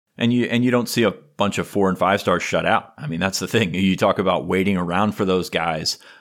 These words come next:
Um, you know, w-, w-, that's, that's what they're doing. <laughs> They're waiting around for the guys on their board. I just,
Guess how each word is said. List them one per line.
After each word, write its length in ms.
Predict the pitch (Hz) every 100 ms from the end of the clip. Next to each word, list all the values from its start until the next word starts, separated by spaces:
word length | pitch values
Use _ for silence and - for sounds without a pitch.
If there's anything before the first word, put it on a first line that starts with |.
| -
Um, 420 | 90 90 87 82 -
you 60 | 95
know, 240 | 90 - -
w-, 200 | 98 -
w-, 560 | 87 58 67 87 95 -
that's, 400 | 87 - 98 -
that's 320 | - 98 107
what 80 | 107
they're 80 |
doing. 400 | 87 101 135 90 -
<laughs> 40 | 151 131
They're 180 | 131 92
waiting 300 | 98 107 117
around 260 | 95 95 110
for 140 | -
the 60 | 98
guys 380 | 92 101 104 -
on 140 | 101
their 120 | 95
board. 260 | 90 117 104
I 80 | 90
just, 260 | 95 -